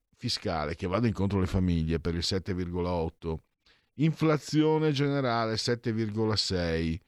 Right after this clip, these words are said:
risistemazione della sanità, maggior presidio territoriale, più medici addetti sanitari, sei virgola nove,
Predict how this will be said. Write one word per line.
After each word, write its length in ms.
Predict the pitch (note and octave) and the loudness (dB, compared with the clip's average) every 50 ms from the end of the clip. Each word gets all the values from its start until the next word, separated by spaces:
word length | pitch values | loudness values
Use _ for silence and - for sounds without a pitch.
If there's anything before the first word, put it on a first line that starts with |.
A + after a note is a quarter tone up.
| _ _ _ _ _ _ _ | _ _ _ _ _ _ _
risistemazione 1160 | - A2 B2+ D3+ D#3 - - D3 C3+ - - C#3 C3+ C3+ C3+ B2 - - - C#3 C#3+ D3 C#3 | 0 2 2 4 4 2 2 0 -2 -2 0 0 2 2 0 0 -2 0 0 2 4 4 4
della 200 | C3 B2+ B2 A#2+ | 4 2 2 2
sanità, 560 | - - B2 A#2 A#2+ A#2 G2 - A2+ G2 F#2+ | 2 0 0 0 0 0 0 0 0 2 2
maggior 360 | G2 G2+ G#2 G2+ A2 C3 B2+ | 0 0 0 0 0 0 0
presidio 540 | - - A2 G#2 - - B2+ B2 A#2 A#2 G2 | 0 -4 -6 -4 -2 -2 0 0 0 -2 0
territoriale, 840 | - A2+ A2 G#2+ G2+ - A2 A2 G#2+ A2 G#2 F#2+ F#2 F2+ F2 F#2+ F#2 | 0 0 2 2 2 2 2 2 4 4 4 4 4 4 2 0 -2
più 220 | - - C#3+ D3+ C3 | 0 2 2 4 4
medici 560 | B2+ B2+ B2+ B2+ B2+ A#2+ A#2+ A2+ - - A#2 | 4 2 0 0 0 -2 -2 -4 -2 -2 -2
addetti 480 | G#2+ G2+ G2+ G2 G#2+ G#2 - - A2+ | -2 -2 -2 -2 -2 -2 -2 -2 0
sanitari, 760 | - - A2+ G2+ G#2 G2+ F#2 - G2+ F2+ F2+ F2 E2+ F2 E2+ | 0 2 2 2 2 0 0 0 0 0 2 0 0 -2 -2
sei 400 | E2+ - - - G2+ G2+ G#2+ A2+ | -2 -2 -2 0 0 0 0 -2
virgola 480 | G#2 G2+ G#2 G2 F#2 F#2 G2+ G2 G2 G2+ | -2 -2 -4 -4 -4 -4 -4 -2 -2 -2
nove, 560 | G2 F#2 E2 E2 E2 D#2 C#2 E2 D#2+ D#2+ - | -2 -2 -2 -2 -4 -4 -2 -2 -2 -2 -4